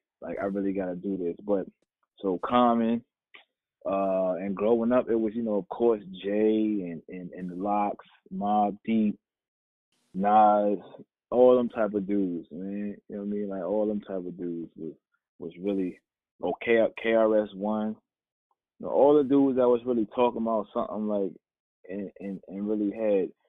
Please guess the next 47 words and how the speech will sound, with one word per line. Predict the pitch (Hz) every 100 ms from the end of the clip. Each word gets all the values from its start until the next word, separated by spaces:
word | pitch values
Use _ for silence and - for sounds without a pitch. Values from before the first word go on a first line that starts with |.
| _ _
bars, | 104 107 110 107
like, | 104 92
before | 95 - 131
we | 123
was | 117 110
calling | - 127 123 110
them | 104
bars, | 101 101 90 82 90
you | 104
know |
what | 101 101
I'm |
saying? | 104 104
Like, | 101 95
back | 101 107 104
when | 101
we, | 104 101 _ _ _ -
I | 110
don't | 123
even | 120 117
know | 117
what | 120 113
we |
was | 107 -
calling | 113 107 101
them | 95
back | 98 90
then, | 92 95
but, | 90 90
like, | 87 -
you | 107
know, | 101
I | 107
was | 110 104 -
listening | 101 98
to | 95
all | 76 101 95
of | 95
them, | 101 87
and | 85
that's | 107 -
what | 98 98
really | 104 95 - -
kinda, | 98 92
like, | 87 76 - _ _ _ _ _ _ _ 82
molded | 85 101 113 113 101 95 -
my, | 95 92